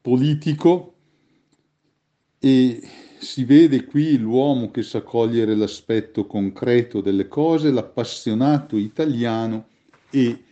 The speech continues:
fiorentino. Famoso è questo passo che ora ascolterete. Ahi, serva Italia, di dolore ostello, nave senza nocchiere in gran tempesta, non donna di province,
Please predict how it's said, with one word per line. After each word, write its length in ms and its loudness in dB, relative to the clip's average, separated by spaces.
fiorentino. 1120 -2
Famoso 840 0
è 160 -10
questo 380 -2
passo 520 0
che 140 -4
ora 440 0
ascolterete. 1000 -4
Ahi, 280 2
serva 480 0
Italia, 680 -2
di 140 -4
dolore 360 2
ostello, 680 0
nave 360 -2
senza 420 -4
nocchiere 680 0
in 140 0
gran 280 -4
tempesta, 800 -6
non 300 2
donna 400 -2
di 120 -4
province, 840 -2